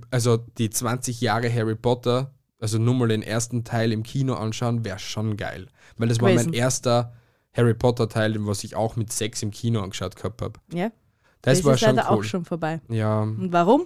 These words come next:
Speaker 2: Weil ich Sackelpicker wieder mal arbeiten hab müssen.
Speaker 1: Ja. Aber bald, bald
Speaker 2: Bald.
Speaker 1: bist du endlich frei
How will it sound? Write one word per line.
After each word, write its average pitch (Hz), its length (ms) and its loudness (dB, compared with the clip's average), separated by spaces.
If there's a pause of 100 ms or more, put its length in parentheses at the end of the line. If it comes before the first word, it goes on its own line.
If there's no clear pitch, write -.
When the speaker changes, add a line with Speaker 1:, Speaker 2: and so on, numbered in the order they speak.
(140)
Speaker 2:
Weil 165 200 0
ich 247 180 4
Sackelpicker 214 640 2
wieder 208 160 6
mal 190 180 6
arbeiten 190 340 2
hab 151 100 -4
müssen. 147 420 -6 (160)
Speaker 1:
Ja. 120 280 0 (480)
Aber 131 240 2
bald, 131 460 2 (440)
bald 151 220 6
Speaker 2:
Bald. 202 180 0
Speaker 1:
bist 156 260 4
du - 80 6
endlich 151 460 0
frei 135 540 2